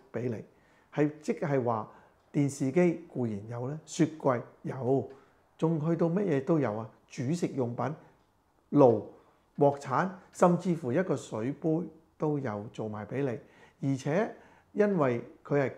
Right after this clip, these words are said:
交樓俾你嘅時候已經完備每一樣嘢，咁你諗下，你連驗樓都唔使煩，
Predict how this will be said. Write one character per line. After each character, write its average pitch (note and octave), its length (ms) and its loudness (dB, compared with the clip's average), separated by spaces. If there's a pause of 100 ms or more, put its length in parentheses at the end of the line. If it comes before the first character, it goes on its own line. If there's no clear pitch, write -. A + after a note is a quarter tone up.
交 F#3+ 240 6
樓 D3 160 4
俾 D3+ 120 4
你 C#3+ 140 2
嘅 B2 160 -4
時 A2+ 300 -10
候 A2 200 -6
已 B2 160 -4
經 F#3 200 0
完 G#2+ 280 -4
備 A#2 160 -4
每 A2+ 200 -4
一 D#3 40 0
樣 D#3 240 0
嘢， A2 280 -6 (360)
咁 D3+ 160 2
你 E3 140 4
諗 C3 140 0
下， C#3+ 260 -6 (220)
你 D3 80 2
連 B2+ 180 0
驗 A#2+ 360 -4
樓 A#2+ 180 -2
都 E3 120 -2
唔 A2 200 -6
使 A2 100 -10
煩， C3 240 -6